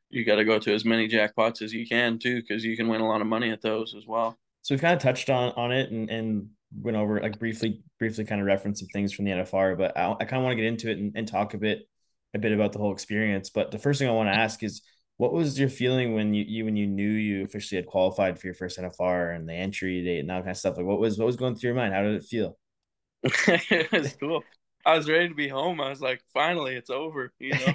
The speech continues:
Speaker 2: <laughs> Get some
Speaker 1: It
Speaker 2: time
Speaker 1: was,
Speaker 2: off.
Speaker 1: it was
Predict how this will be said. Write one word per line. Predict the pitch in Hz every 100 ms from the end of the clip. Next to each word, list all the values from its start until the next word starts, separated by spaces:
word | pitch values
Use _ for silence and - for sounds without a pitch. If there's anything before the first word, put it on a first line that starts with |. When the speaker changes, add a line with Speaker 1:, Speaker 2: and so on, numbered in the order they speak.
| -
Speaker 2:
<laughs> | 185 - 139 135 - - 185 147
Get | -
some | -
Speaker 1:
It | 110
Speaker 2:
time | 110 143
Speaker 1:
was, | 131
Speaker 2:
off. | 107 104 _ - _ _ _ _ _ _ -
Speaker 1:
it | 143
was | 151 151 131 117